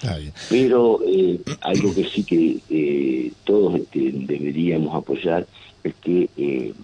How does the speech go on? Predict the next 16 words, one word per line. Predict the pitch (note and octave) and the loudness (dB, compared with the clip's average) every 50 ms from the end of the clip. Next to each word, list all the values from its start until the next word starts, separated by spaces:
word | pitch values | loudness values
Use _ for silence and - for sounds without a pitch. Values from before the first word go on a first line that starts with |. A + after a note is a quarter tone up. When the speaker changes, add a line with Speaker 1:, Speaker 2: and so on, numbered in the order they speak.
| - - - _ - - | -20 -20 -20 _ -14 -10
Speaker 2:
la | - D2 - - | -6 -6 -6 -6
forma | - - F2 F2+ F2+ F2+ F2+ F2 D#2+ D#2+ | -4 -2 0 0 2 2 2 0 0 0
de | D#2 D2+ C#2+ C2 | -2 -4 -4 -6
resolver | C#2+ D2 - - D2 D2 D2 C#2+ E2+ F2 F2+ E2+ C#2+ - - - | -6 -8 -8 -6 -6 -4 -4 -2 0 0 0 0 -2 -4 -6 -6
los | D2 D2 D2 D2+ - - | -4 -4 -4 -6 -8 -12
conflictos | - D2+ C#2+ C2 - - D2+ D#2 E2+ D#2+ - - - D#2+ D#2 - - | -10 -10 -8 -8 -8 -8 -6 -6 -6 -6 -6 -8 -10 -8 -8 -10 -10
siempre | D2+ D2+ D#2+ E2 D#2 D2+ - D#2+ D#2 D#2 - - | -6 -4 -2 -2 -2 -2 -4 -4 -4 -4 -4 -4
es | C#2 D2 C#2+ D2+ D#2+ D2+ | -4 -4 -2 -2 -2 -4
el | C#2 C#2+ D2 | -4 -4 -6
diálogo, | D2+ D2+ D#2 D#2 D#2 D#2 D2+ D#2 D2 D2+ E2+ F2 - _ _ - - - _ _ _ _ - - | -4 -2 0 0 0 0 -2 -2 -2 -2 -4 -4 -6 _ _ -20 -20 -20 _ _ _ _ -14 -12
la | - - | -10 -12
paz | - - - F2 F2+ F#2+ - - - - - _ _ _ _ _ _ _ _ _ - | -8 -4 -2 -2 -2 -2 -4 -8 -16 -20 -20 _ _ _ _ _ _ _ _ _ -6
y | C#2+ D2+ D2 C#2 C2+ C2 B1 B1 A#1+ A1+ A#1+ A#1+ | -4 -4 -4 -2 -4 -4 -6 -6 -6 -6 -6 -4
no | D2+ D2+ D2+ D2+ D2 C#2 | -4 -4 -2 -2 -4 -4
el | B1+ B1+ D2 | -4 -2 -2
odio. | D2 C2+ - - - - | -2 -4 -4 -8 -12 -16